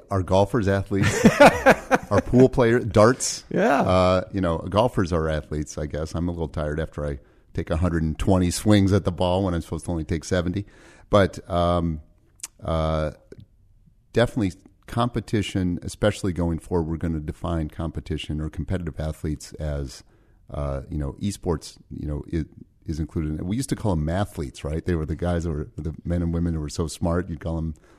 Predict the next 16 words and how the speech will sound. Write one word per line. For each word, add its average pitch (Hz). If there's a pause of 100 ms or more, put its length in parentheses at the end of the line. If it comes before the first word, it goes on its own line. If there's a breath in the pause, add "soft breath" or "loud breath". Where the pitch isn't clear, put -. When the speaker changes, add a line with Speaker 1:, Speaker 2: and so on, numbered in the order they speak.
(100)
Speaker 1:
like, 76
the 76
mathletes. 76 (320 soft breath)
So 98
this, 123 (260 loud breath)
this -
is 117
a 107
competition. 107
It's -
like 95
Bobby 98
Fischer, 80 (760 soft breath)
uh, 82
playing 87
chess -